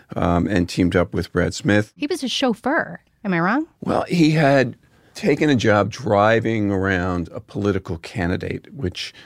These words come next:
Speaker 1: got him introduced to lots of people and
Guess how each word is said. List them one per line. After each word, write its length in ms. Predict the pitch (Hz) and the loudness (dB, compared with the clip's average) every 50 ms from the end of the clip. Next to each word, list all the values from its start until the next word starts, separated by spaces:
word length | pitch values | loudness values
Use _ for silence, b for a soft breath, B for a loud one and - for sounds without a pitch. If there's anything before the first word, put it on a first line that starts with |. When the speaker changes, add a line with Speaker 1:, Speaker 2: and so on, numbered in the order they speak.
| B B B B B B - - 107 | B B B B B B -20 -18 -6
Speaker 1:
got 220 | - - 147 220 - | -2 -2 -2 0 0
him 120 | - 147 | 0 2
introduced 640 | 147 127 - - 104 95 - 120 113 98 - - - | 2 0 2 0 -4 0 0 0 0 0 0 -4 -6
to 140 | - 92 92 | -2 -2 0
lots 340 | 95 101 101 107 107 - - | 2 2 2 0 -2 -4 -10
of 100 | - - | -12 -12
people 460 | - - - - - - 87 90 101 b b b b b b b b b b b - | -8 -8 -8 -6 -6 -8 -8 -8 -12 b b b b b b b b b b b -4
and 520 | - 101 92 92 87 87 - - - - | -2 0 2 4 4 2 2 0 -4 -12